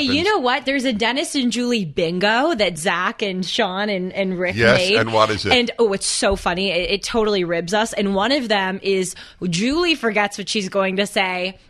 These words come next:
Speaker 2: I'm very happy with this moment right now, Dennis, because maybe we have to add one
Speaker 1: <laughs>
Speaker 2: Dennis forgets what he's
Speaker 1: That's
Speaker 2: saying.
Speaker 1: right, which is, I think, uh,
Speaker 2: No, it doesn't ha-,
Speaker 1: relatively
Speaker 2: it
Speaker 1: rare.
Speaker 2: rarely
Speaker 1: Yes,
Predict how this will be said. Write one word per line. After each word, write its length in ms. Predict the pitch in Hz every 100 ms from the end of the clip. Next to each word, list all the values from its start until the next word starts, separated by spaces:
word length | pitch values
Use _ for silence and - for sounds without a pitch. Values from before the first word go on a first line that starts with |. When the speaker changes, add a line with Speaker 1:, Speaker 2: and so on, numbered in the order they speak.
| - 196
Speaker 2:
I'm 360 | 262 392 359
very 240 | 247 233 220
happy 340 | 233 247 233
with 140 | 208
this 160 | 202 185
moment 260 | 196 190 185
right 200 | 190 185
now, 180 | 185
Dennis, 360 | 180 185 180 180
because 760 | 190 170 190 175 180 170 - -
maybe 340 | 190 233 226
we 120 | 226
have 100 | 226
to 80 | 226
add 240 | 196 202 202
one 240 | 196 196
Speaker 1:
<laughs> 0 |
Speaker 2:
Dennis 400 | 185 202 269 -
forgets 480 | 170 147 - - -
what 180 | 156 160
he's 60 |
Speaker 1:
That's 280 | 151 117 151
Speaker 2:
saying. 100 | -
Speaker 1:
right, 260 | 143 180 113 -
which 240 | 120 -
is, 200 | 123 101 -
I 120 | 110
think, 480 | 120 - 160 165 - - - 110
uh, 300 | 120 113 110
Speaker 2:
No, 120 | 247
it 100 | 247
doesn't 280 | 233 233 120
ha-, 80 | 196
Speaker 1:
relatively 260 | - 196 -
Speaker 2:
it 40 |
Speaker 1:
rare. 240 | 104 - 98
Speaker 2:
rarely 160 | 190
Speaker 1:
Yes, 160 | 107